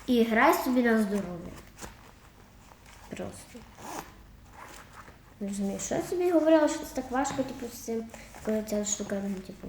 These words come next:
якщо можна просто взяти все і грай собі на здоров'я. Даже винімати не потрібно.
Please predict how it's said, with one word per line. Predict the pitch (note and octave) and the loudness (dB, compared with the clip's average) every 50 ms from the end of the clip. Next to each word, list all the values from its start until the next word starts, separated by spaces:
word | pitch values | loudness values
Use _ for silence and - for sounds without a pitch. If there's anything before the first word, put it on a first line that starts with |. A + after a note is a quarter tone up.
| - G#3 | -10 -10
якщо | F#3+ F#3+ - - G#3+ | -10 -10 -8 -6 -4
можна | G#3 G#3+ G#3+ A3 G#3 | -2 -2 -2 -4 -6
просто | G3+ - G#3 G#3 G3+ - G#3 | -6 -4 -6 -6 -6 -6 -6
взяти | G3+ G3+ G#3 A3 - C#4+ C4+ C4+ - - - - - - - - - - - - - - - - - - - - - - - - - - - - - - - - - - | -4 -4 -2 -2 -2 -4 -4 -4 -8 -16 -18 -20 -20 -20 -20 -20 -20 -20 -20 -20 -20 -20 -20 -20 -20 -18 -18 -18 -14 -10 -6 -4 -4 -4 -6 -10 -18 -20 -20 -20 -18 -12
все | - - - A#3 G#3+ G#3 G#3+ - - - - - - - - - | -8 -4 0 0 2 0 0 -4 -10 -14 -20 -20 -20 -14 -8 -4
і | G#3 G#3+ | 0 2
грай | G#3+ A3 A3+ A3 | 2 2 2 -2
собі | - - | -4 -6
на | G3+ G3 F#3+ F#3+ | -6 -6 -6 -6
здоров'я. | F#3 F3+ F3+ F#3 F3+ F3 F3 - - - - - - - - - - - - - - - - - - - - - - - - - - - - - - - - - - - - - - - - - - - - - - - - - - - - - - - - - - - - - - - - - - - - - | -8 -10 -10 -10 -10 -10 -12 -14 -16 -16 -18 -20 -20 -20 -20 -20 -20 -20 -20 -20 -20 -20 -16 -14 -14 -14 -14 -16 -20 -20 -20 -20 -20 -20 -20 -20 -20 -20 -20 -20 -20 -20 -20 -20 -20 -20 -20 -20 -20 -20 -20 -20 -20 -20 -20 -20 -20 -20 -20 -20 -20 -20 -20 -20 -20 -20 -20 -20 -20 -20 -20 -20 -20 -18 -12 -6
Даже | - G#3+ A3 A3 | -4 -2 -2 0
винімати | A3 A3 A3 G#3+ G#3 G3 F#3 - F3+ | 0 2 2 2 2 0 -4 -8 -10
не | F3+ | -12
потрібно. | F#3 - - - - - | -12 -12 -14 -14 -14 -14